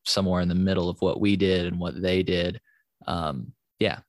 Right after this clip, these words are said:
let me know what you hear about that if you talk to any people in the industry, and also talk to patients, because it seems like industry people may have a negative connotation t-, about it because it's harder to compete because there's more competition, but patients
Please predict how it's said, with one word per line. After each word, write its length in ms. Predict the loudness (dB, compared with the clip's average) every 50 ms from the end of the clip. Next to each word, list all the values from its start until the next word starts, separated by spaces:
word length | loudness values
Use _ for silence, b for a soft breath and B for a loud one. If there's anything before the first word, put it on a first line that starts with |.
| -6
let 100 | -2 0 2
me 80 | 2
know 160 | 2 2 2
what 200 | 2 0 0 -2
you 60 | -4 -4
hear 240 | -4 -4 -2 -2
about 300 | -2 -2 -2 -2 -4 -4
that 200 | -6 -6 -6 -6
if 220 | -8 -10 -12 -10 -8
you 220 | -8 -6 -8 -10 -10 -6
talk 220 | -6 -4 -4 -4
to 100 | -6 -6
any 340 | -6 -6 -6 -6 -6 -8 -8 -4
people 260 | -4 -4 -2 -2 -4
in 60 | -4 -4
the 100 | -4 -6
industry, 560 | -6 -8 -6 -6 -6 -6 -6 -6 -6 -8 -4 -2
and 100 | 2 2
also 240 | 2 2 2 2 2
talk 220 | 2 2 0 0
to 80 | 0 0
patients, 440 | 4 4 2 2 2 -4 -8 -10 -10
because 400 | -4 0 0 0 0 0 -2 -4 _ _ _ _ _ _ _ _ _
it 80 | -20 _ _ _ _ _ _ _ -6
seems 280 | 0 4 4 6 6 8
like 200 | 6 6 4 4
industry 400 | 4 6 6 6 6 6 4 2
people 300 | 4 4 2 2 4 2
may 220 | 4 4 4 4 4
have 180 | 4 2 2
a 60 | 2 2
negative 520 | 0 0 0 0 0 2 0 0 -2 -2
connotation 760 | -4 -2 -2 -2 -2 -2 0 0 0 0 0 -2 -2 -4 -6 _ -12
t-, 140 | -14 -12 -6
about 300 | -6 -2 0 2 4 4
it 160 | 4 2 0 _
because 320 | -10 -6 -2 -2 -2 -2
it's 100 | -4 -8
harder 360 | -4 0 2 2 4 4 2 0
to 180 | 0 -2 -2
compete 540 | -2 0 -4 -4 -2 0 2 2 2 2 0
because 320 | -6 -6 -2 -2 -4 -2
there's 200 | 0 -2 -2 -2
more 220 | -2 -2 -2 -2 -2
competition, 720 | -2 -4 -4 -4 -6 -4 -2 0 2 4 4 4 4 2 B B B B B B B B B B
but 160 | -2 -2 0
patients 720 | 0 0 2 4 4 4 2 0 0 -2 -2 -4 -6 -8